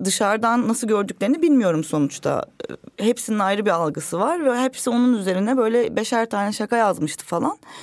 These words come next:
E, hiç karşılaşmadığım bir şeyle de ilgili dalga geçince başka bir insan, insan yine bir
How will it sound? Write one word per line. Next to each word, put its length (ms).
E, 240
hiç 400
karşılaşmadığım 1000
bir 400
şeyle 420
de 140
ilgili 320
dalga 280
geçince 400
başka 340
bir 80
insan, 180
insan 260
yine 240
bir 160